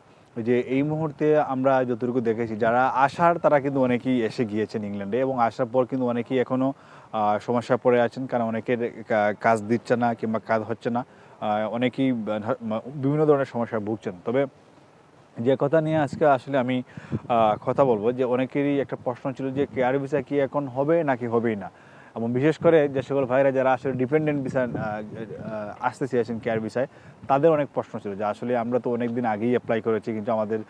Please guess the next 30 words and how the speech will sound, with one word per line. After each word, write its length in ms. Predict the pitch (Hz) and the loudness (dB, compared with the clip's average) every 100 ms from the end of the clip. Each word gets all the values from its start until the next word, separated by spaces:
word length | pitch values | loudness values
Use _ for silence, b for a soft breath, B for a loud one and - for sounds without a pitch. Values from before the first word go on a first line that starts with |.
| B B - | B B -4
আহ, 260 | 104 104 - | 0 0 0
কোর্স 200 | 120 120 | -4 -2
রেডি 160 | 123 117 | -4 -2
হচ্ছে 300 | 113 110 117 | -4 -4 -4
না, 260 | 113 110 107 - | -2 -2 -4 -8
আমাদের, 360 | 110 113 117 110 - B B | -4 -2 0 -2 -6 B B
আহ, 280 | 107 107 110 | -2 0 0
ইন্টারভিউ 380 | 131 139 139 135 | 0 2 2 0
দিতে 180 | 120 120 | -2 0
হচ্ছে, 280 | 123 147 | -2 -2
যদি 180 | 135 131 131 | -2 0 0
এ 60 | |
নিয়ে 140 | 123 127 | 2 0
আপনি 160 | - 117 | 0 -2
আমাদেরকে 280 | 110 110 110 | -2 -4 -8
কিছু 160 | 104 107 | -8 -4
বলতেন 400 | 104 101 98 123 | 0 0 0 -4
কিংবা 240 | 123 110 107 | -2 -2 0
বলেন। 300 | 98 95 87 - B B - | -2 -4 -8 -12 B B 0
তো 80 | 135 | 4
আমি 200 | 139 165 | 4 2
আসলে 220 | 139 156 | 2 2
যে 140 | 135 127 | 2 4
কথাটি 200 | 143 143 | 4 4
বলবো, 280 | 127 127 127 | 6 6 4
আপনারা 300 | 110 107 127 | 2 2 0
হয়তো 240 | 131 131 | 2 0
জানেন 320 | 127 117 123 135 | 0 0 0 0
যে 120 | 127 | -2
ইতিমধ্যে 460 | - 117 110 113 | -2 -4 -2 -2